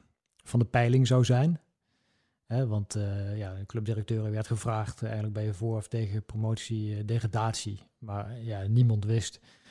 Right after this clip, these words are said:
wat de gevolgen van de, van de stemming zouden zijn. Ehm, maar ja, daarnaast heb ik hem ook gevraagd, "Ja, maar wat was er dan eigenlijk met de Raad van Commissarissen bijvoorbeeld afgesproken over de interpretatie van die peiling?" Ja, dat blijkt nu, eh, zegt hij eigenlijk dat er helemaal, eh, geen, eh,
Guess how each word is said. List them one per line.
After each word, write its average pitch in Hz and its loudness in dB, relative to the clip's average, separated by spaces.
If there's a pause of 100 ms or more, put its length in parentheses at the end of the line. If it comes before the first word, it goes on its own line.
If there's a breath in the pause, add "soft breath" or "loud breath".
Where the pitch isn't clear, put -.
(200 loud breath)
wat - -4
de - -8
gevolgen 107 2
van 110 -2
de, 107 -2
van 113 -2
de 110 0
stemming 110 0
zouden 101 -2
zijn. 107 -2 (440)
Ehm, 98 -8 (360)
maar 110 -8
ja, 107 0
daarnaast 113 0 (720 soft breath)
heb 113 -4
ik 117 -2
hem 123 4
ook 127 4
gevraagd, 110 0
"Ja, 120 2
maar 117 2
wat 120 2
was 120 2
er 123 0
dan 123 2
eigenlijk 120 2
met 120 2
de 127 0
Raad 120 0
van 120 -6
Commissarissen 120 0
bijvoorbeeld 117 -2
afgesproken 120 0
over 117 0
de 120 0
interpretatie 131 2
van 117 4
die 113 4
peiling?" 98 -4 (440 soft breath)
Ja, - -12
dat 101 -6
blijkt 104 -2
nu, 113 4
eh, 110 0
zegt 113 -2
hij 123 2
eigenlijk 113 2
dat 120 0
er 117 2
helemaal, 117 2
eh, 120 0
geen, 117 0
eh, 113 -2